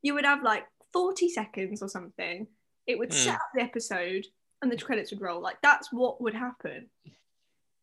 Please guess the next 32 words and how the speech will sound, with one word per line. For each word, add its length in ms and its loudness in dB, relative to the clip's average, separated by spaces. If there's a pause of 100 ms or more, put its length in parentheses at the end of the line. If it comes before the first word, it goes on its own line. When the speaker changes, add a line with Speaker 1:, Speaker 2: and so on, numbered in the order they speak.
(180)
Speaker 1:
But 100 2
it 160 -4 (180)
Speaker 2:
Do 80 12
Speaker 1:
feels 120 12 (320)
Speaker 2:
you, 60 4
Speaker 1:
out 60 8
of 60 4
Speaker 2:
do 80 6
you 140 8
Speaker 1:
place. 80 2
Speaker 2:
think 220 10
that 280 12 (560)
the, 420 10
the 120 12
lack 320 10
of 80 -4
structure 460 8
means 240 2
they 120 10
can 160 -6
put 220 2
it 120 8
in 140 6
where 140 12
it 100 2
suits 400 2
it 120 0
more, 300 6
or 100 6
do 140 2
you 60 6
think 340 6